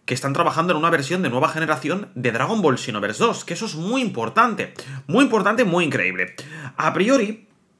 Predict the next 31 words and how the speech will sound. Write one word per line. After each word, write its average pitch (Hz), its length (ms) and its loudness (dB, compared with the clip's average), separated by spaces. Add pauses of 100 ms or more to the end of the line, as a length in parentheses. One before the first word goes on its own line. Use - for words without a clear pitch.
(440)
veis 156 260 -2
las 196 160 2
imágenes, 165 540 -2
que 131 120 -2
es 131 120 -2
lo 143 100 0
que 135 80 -2
me 123 100 0
ha 131 60 2
pasado 135 320 -2
a 110 60 -2
mí, 196 260 -4 (340)
y 139 120 -2
dices, 135 280 -2
"Ostras, 196 540 -2 (960)
estas 156 300 -2
imágenes 170 680 -4 (800)
no 147 240 0
son 156 280 0
nuevas", 113 460 2
pero 143 200 0
en 143 80 -2
realidad 143 460 0
sí. - 420 -4
Tenemos 165 340 0
la 147 340 2
de 113 180 -2
Trunks, - 600 0
la 120 240 0
de 110 120 0
Cell, 127 420 -2